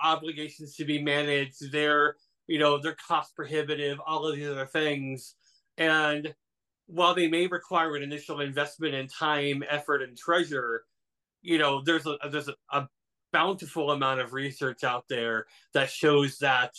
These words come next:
the investment pays off in spades over time.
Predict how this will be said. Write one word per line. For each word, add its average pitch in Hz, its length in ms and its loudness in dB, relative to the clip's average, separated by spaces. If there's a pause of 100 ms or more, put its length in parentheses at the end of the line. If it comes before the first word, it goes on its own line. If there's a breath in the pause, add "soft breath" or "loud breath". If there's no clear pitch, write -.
the 135 180 -4
investment 131 760 -2
pays 147 260 0
off 131 240 2
in 123 100 -6
spades 127 560 -2
over 127 240 -8
time. 117 480 0